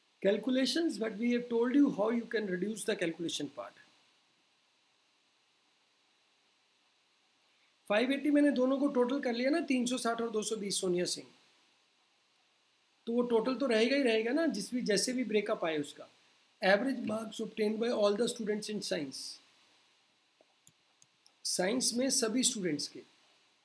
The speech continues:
ये रहे साइंस, इन सभी का एवरेज ले लेंगे और एक सौ पच्चीस से उसको निकाल देंगे, ठीक है?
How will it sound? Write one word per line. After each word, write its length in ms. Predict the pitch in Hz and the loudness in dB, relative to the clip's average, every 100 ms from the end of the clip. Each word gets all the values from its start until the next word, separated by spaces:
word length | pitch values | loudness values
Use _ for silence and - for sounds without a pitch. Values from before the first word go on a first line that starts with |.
| _ _ _ _ - _ - | _ _ _ _ -18 _ -2
ये 100 | 185 | 0
रहे 100 | 190 | 0
साइंस, 360 | - 120 117 - _ _ _ _ 196 | -2 -8 -12 -18 _ _ _ _ -4
इन 100 | 202 | -2
सभी 280 | 220 214 233 | -2 -2 0
का 160 | 226 | 4
एवरेज 240 | 190 202 240 | 4 4 0
ले 140 | 262 | 0
लेंगे 420 | 285 277 220 - - _ - | 2 2 2 -2 -6 _ -4
और 160 | 214 | 2
एक 140 | 214 208 | 2 2
सौ 120 | 214 | -2
पच्चीस 380 | 185 - 160 - | -4 -6 -4 -2
से 80 | 160 | -2
उसको 300 | - - 254 | -6 -10 -8
निकाल 280 | 214 139 98 | -8 -10 -12
देंगे, 360 | - _ _ _ _ _ _ _ _ | -16 _ _ _ _ _ _ _ _
ठीक 180 | _ - | _ -14
है? 120 | 285 | -14